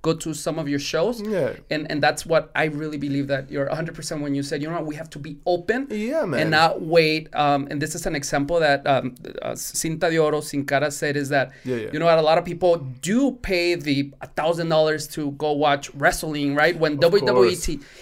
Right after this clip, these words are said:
Speaker 1: E comes with Lucha Libre, like, the professional level, they're, they, they're okay putting the big bucks. But they don't understand that, hey, maybe we have a local concept that is not as good or as, uh,
Speaker 2: You know what?
Speaker 1: as fancy,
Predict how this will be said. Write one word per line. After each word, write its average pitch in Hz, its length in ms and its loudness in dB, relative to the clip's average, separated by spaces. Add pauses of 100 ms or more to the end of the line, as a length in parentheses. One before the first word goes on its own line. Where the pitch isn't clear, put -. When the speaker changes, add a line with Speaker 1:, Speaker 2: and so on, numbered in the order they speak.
Speaker 1:
E 196 240 2
comes 175 440 4
with 160 160 0
Lucha 160 320 -2
Libre, 175 220 2
like, 165 160 4
the - 80 -4
professional 208 800 -2
level, 202 260 4
they're, 202 160 -4
they, 185 200 0
they're 196 260 4
okay 214 180 0
putting 196 320 -4
the 170 60 -4
big 165 320 -2
bucks. 220 260 0 (420)
But 196 320 6
they 160 140 -2
don't 185 160 0
understand 202 500 -2
that, 147 120 0
hey, 208 320 -2
maybe 170 560 -4
we 196 160 -6
have 190 180 -4
a 151 40 0
local 170 360 4 (120)
concept 214 520 -2
that 147 140 2
is 165 140 -4
not 185 120 2
as 147 200 0
good 175 560 8 (260)
or 165 280 8
as, 156 540 4
uh, 143 400 2
Speaker 2:
You 147 140 -2
know 160 140 4
what? 269 300 2
Speaker 1:
as 156 160 -8
fancy, 190 640 0